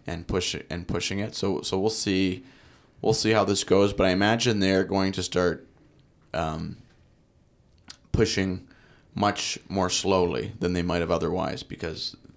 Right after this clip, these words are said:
there's been some backlash. And, uh, uh, the other thing is the, the B C Liberal slash United Party, which is the the opposition party,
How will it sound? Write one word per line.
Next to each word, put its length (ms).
there's 180
been 200
some 200
backlash. 680
And, 460
uh, 400
uh, 320
the 240
other 140
thing 260
is 180
the, 380
the 380
B 100
C 160
Liberal 400
slash 340
United 340
Party, 320
which 240
is 140
the 260
the 140
opposition 540
party, 440